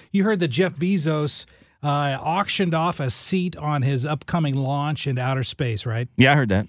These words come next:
Speaker 1: Yeah, twenty-eight million dollars. We don't know who paid for that seat,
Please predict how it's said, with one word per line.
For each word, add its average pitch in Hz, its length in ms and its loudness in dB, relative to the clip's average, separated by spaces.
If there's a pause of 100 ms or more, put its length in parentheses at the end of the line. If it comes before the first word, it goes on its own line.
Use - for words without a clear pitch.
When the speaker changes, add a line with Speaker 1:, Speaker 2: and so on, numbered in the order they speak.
Speaker 1:
Yeah, 123 220 -4
twenty-eight 185 680 0 (460)
million 180 800 2
dollars. 127 540 0
We 135 80 0
don't 156 160 -2
know 147 100 0
who 147 320 0 (120)
paid 160 300 0
for 135 120 -4
that 110 200 -4
seat, 113 420 -4